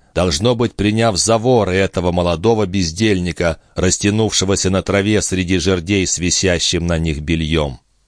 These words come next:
После получаса глубоких раздумий Жильбер встал, холодный и решительный, спустился к сене, выпил глоток воды, огляделся и слева, вдалеке, увидел толпы народа —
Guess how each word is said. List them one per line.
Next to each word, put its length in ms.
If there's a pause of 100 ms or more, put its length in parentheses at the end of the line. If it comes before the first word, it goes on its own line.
(680)
После 340
получаса 680
глубоких 600
раздумий 720 (220)
Жильбер 500
встал, 600
холодный 680
и 20
решительный, 840 (160)
спустился 800
к 80
сене, 480 (320)
выпил 400
глоток 500
воды, 460 (240)
огляделся 800
и 220
слева, 600 (220)
вдалеке, 840
увидел 480
толпы 440
народа — 560